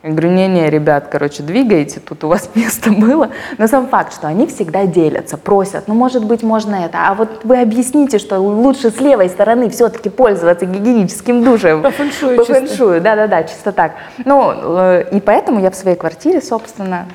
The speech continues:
Speaker 1: с чего я начала, я тоже пришла, как я дизайнер, мол, рассказывайте, если что, всё мне. Ну, я, <laughs> чтобы всё
Speaker 2: Ты
Speaker 1: знала.
Speaker 2: хитрая.
Speaker 1: Я знаю. Я знаю. <laughs> Но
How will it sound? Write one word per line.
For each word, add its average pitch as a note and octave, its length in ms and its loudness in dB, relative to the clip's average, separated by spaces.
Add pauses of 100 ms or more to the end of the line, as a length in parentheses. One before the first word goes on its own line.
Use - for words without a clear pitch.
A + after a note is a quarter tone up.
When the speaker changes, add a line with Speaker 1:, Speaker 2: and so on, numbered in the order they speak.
Speaker 1:
с - 40 -20
чего E3+ 180 -8
я E3 80 -4
начала, E3 300 -12
я D#3+ 160 -4
тоже A#3 320 2
пришла, G#3 520 -2
как - 280 -6 (180)
я D#3 160 2
дизайнер, E4+ 540 -2 (480)
мол, F#3+ 260 0
рассказывайте, G#3 680 -2
если D3 260 -2
что, B3+ 300 -2 (200)
всё F3+ 300 0 (200)
мне. C3+ 360 -4 (240)
Ну, C4 140 2
я, F3+ 260 2 (100)
<laughs> - 120 -10
чтобы G3+ 340 -2
всё - 240 0
Speaker 2:
Ты - 80 -8 (120)
Speaker 1:
знала. C4+ 220 0
Speaker 2:
хитрая. F4+ 500 0 (260)
Speaker 1:
Я D3+ 160 0
знаю. D3 680 -2 (560)
Я D3+ 340 -2 (220)
знаю. B2+ 400 -2 (220)
<laughs> D#4+ 400 2 (720)
Но G#3 280 2